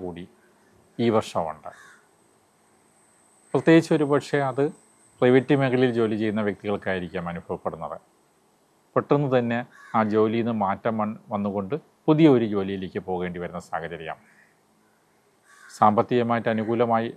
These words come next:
സ-, അനുകൂലമായ സമയമായതുകൊണ്ട് ജോലി ഇല്ലാത്ത സാഹചര്യമല്ല വരുന്നത്. ചെയ്തുകൊണ്ടിരിക്കുന്ന ജോലിയിൽ നിന്ന് മറ്റൊരു ജോലിയിലേക്ക് പോകേണ്ടി വരുന്ന സാഹചര്യമാണ് വരുന്നത്.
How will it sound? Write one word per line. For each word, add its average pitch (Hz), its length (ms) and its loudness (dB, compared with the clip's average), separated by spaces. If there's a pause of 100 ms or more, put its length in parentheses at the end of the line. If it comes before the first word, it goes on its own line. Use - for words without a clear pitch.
(140)
സ-, 113 260 -4
അനുകൂലമായ 113 500 2 (140)
സമയമായതുകൊണ്ട് 113 840 -2 (120)
ജോലി 110 260 2
ഇല്ലാത്ത 123 300 0 (100)
സാഹചര്യമല്ല 107 680 -2 (100)
വരുന്നത്. 95 340 -6 (600)
ചെയ്തുകൊണ്ടിരിക്കുന്ന 117 800 0 (100)
ജോലിയിൽ 107 380 -4
നിന്ന് 104 220 -4 (340)
മറ്റൊരു 120 400 0
ജോലിയിലേക്ക് 104 600 -2
പോകേണ്ടി 107 480 -2
വരുന്ന 98 240 -6 (120)
സാഹചര്യമാണ് 120 720 2
വരുന്നത്. 85 340 -8